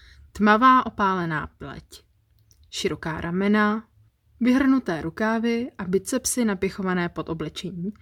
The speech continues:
že to vypadalo, že každou chvíli vyskočí ven. Byl to prototyp dokonalého chlapáka. Zkoumala jsem ho dlouhé minuty,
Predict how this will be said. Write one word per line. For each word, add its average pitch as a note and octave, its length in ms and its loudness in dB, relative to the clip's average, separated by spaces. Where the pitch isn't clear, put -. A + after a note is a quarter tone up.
že C4+ 120 -2
to F#3+ 140 0
vypadalo, B3+ 540 0
že A#3+ 120 -2
každou A3+ 320 2
chvíli G#3 300 2
vyskočí F3 460 -4
ven. - 220 -10
Byl C#4+ 140 2
to E3+ 160 -4
prototyp A3+ 540 -4
dokonalého G#3+ 600 4
chlapáka. C3+ 680 -8
Zkoumala G#3+ 480 0
jsem B3 160 0
ho G#3 100 2
dlouhé F#3+ 400 2
minuty, D#3 520 -4